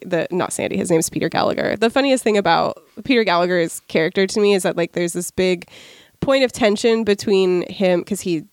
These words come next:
dates Grace. Um, there's this big,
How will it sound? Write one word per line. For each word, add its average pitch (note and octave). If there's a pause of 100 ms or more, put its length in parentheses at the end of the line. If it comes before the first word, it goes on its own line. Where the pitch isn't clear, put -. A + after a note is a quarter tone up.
(160)
dates -
Grace. - (540)
Um, F3
there's G#3+
this A#3
big, A3